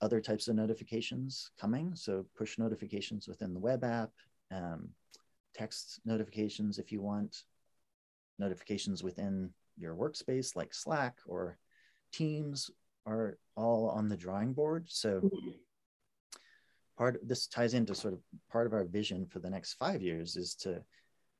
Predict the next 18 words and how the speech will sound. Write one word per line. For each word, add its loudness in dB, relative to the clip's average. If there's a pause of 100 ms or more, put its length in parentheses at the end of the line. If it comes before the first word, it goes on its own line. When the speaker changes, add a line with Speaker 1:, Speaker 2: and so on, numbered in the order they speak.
(300)
Speaker 1:
think 2
about 4
how 0
you 4
would 0 (640)
prioritize 6
a -2
certain 0 (320)
conservation -2
action -6
for -2
a -2
certain -2
species -4
in -2
a -4
certain -8
location, -2